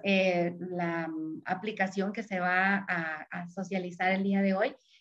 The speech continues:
que es para apoyarnos, ¿verdad? La Universidad de Cornell nos apoya en la red con esta aplicación y en donde vamos identificando aves y aprendiendo, eh, sobre estas aves. También tenemos,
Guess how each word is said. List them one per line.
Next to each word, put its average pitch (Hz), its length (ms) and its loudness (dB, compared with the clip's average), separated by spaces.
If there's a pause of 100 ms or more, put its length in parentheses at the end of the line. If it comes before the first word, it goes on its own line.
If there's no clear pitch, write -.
que 180 240 0
es 202 140 -2
para 202 260 0
apoyarnos, 180 800 0
¿verdad? 185 320 0
La 202 220 -2
Universidad 170 440 -4
de 175 60 -10
Cornell 180 320 -2
nos 208 160 -4
apoya 202 560 -2
en 190 80 -2
la 170 120 0
red 190 240 0
con 180 260 -8
esta 175 540 -2
aplicación 233 600 -2 (320)
y 220 80 0
en 202 60 2
donde 190 180 2
vamos 196 400 2 (380)
identificando 220 960 4
aves 214 400 6 (180)
y 269 360 4
aprendiendo, 196 1040 0 (460)
eh, 175 440 2
sobre 185 460 0
estas 175 320 -2
aves. 151 360 -4 (520)
También 214 500 4
tenemos, 240 640 6